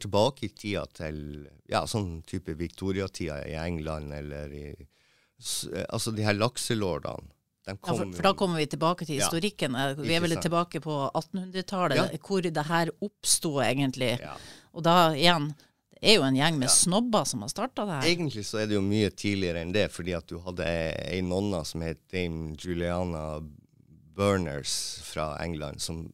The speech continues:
Speaker 1: som lagde ei bok. Eh, det var ikke hun som, eh, lagde beskrivelsen av de fluene som fantes da. Jeg tror vi er tilbake på fjortenhundretallet. Eh,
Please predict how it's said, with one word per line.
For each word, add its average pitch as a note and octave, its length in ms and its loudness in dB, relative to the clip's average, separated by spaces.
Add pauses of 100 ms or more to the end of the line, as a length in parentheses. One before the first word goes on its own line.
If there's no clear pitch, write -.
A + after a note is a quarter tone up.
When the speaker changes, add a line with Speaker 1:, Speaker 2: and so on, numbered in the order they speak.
(140)
Speaker 1:
som D#2+ 400 -20 (560)
lagde G2 460 -2
ei F2 280 2
bok. F2+ 580 -10 (120)
Eh, D2 160 -6
det F2+ 80 -6
var G2+ 120 4
ikke A2+ 180 2
hun A2 180 2
som, E2+ 200 -2 (240)
eh, D2+ 500 -6 (260)
lagde E2+ 300 -4
beskrivelsen D2 920 -2
av D2 280 -8 (120)
de D#2+ 120 -20
fluene D#2 400 -6
som - 140 -10
fantes - 440 -12
da. C#2 160 -6 (220)
Jeg D#2+ 100 -8
tror - 180 -8
vi D2+ 80 -8
er D#2 60 -8
tilbake D2 460 -18
på D2 100 -20
fjortenhundretallet. D2 960 -14 (800)
Eh, F2+ 220 2